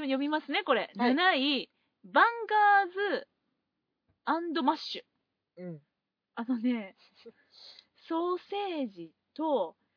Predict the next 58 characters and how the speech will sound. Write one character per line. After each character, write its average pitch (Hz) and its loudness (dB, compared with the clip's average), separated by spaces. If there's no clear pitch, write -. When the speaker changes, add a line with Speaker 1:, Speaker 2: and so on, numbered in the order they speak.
Speaker 1:
マ 220 -2
ッ 311 -8
シ - -10
ュ 294 -10
ポ 302 -6
テ 233 -4
ト 180 -10
が、 226 -2
え 185 -8
ー、 175 -20
ブ 208 -10
ラ 226 -4
ウ 233 -6
ン 240 -6
ソ 311 -6
ー 226 -8
ス？ 170 -18
Speaker 2:
う 151 -16
ん。 147 -14
Speaker 1:
グ 220 -10
レ 233 -2
イ 233 -4
ビ 202 -2
ー - -6
ソ 196 0
ー 262 0
ス - -
Speaker 2:
グ - 0
レ 190 -4
イ 185 -8
ビ 185 -10
ー - -20
ソ 202 0
ー 175 -2
ス。 - -12
Speaker 1:
に 233 -4
沈 254 -2
ん 233 -4
で 226 0
る、 220 -6
そ 269 -4
ん 247 -4
な 233 -4
写 254 -6
真 226 -8
が 226 -4
私 214 -8
の 220 -4
目 202 -8
の 202 -10
前 190 -8
に 165 -16
今 165 -12
あ 160 -12
り 160 -18
ま 165 -20
す 170 -20
ね。 175 -16